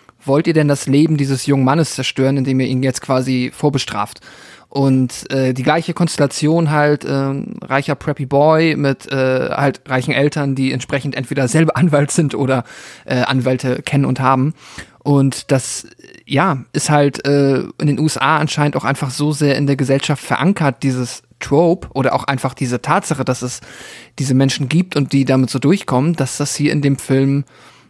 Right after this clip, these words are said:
mm, benutzt wurde. Und wenn man, so ist es halt, wie du gesagt hast, umso mehr man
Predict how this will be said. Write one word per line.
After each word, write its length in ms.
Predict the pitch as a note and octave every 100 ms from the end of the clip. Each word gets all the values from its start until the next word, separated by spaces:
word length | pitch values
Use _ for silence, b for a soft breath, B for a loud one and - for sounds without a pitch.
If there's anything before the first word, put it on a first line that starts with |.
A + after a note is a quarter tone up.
| b
mm, 280 | - C#3 C3 -
benutzt 420 | C3+ D#3 - -
wurde. 440 | E3 G#3 A#3 C4
Und 400 | - D3+ D3+ D3+
wenn 80 | D3
man, 300 | D#3 D#3 D#3 - -
so 180 | - C3+
ist 100 | D3+
es 100 | F3
halt, 200 | E3+ D3+
wie 60 | D3
du 80 | C#3+
gesagt 260 | C#3+ D3+
hast, 160 | D#3+ -
umso 200 | D#3 D3
mehr 160 | C#3+ D3+
man 220 | D#3+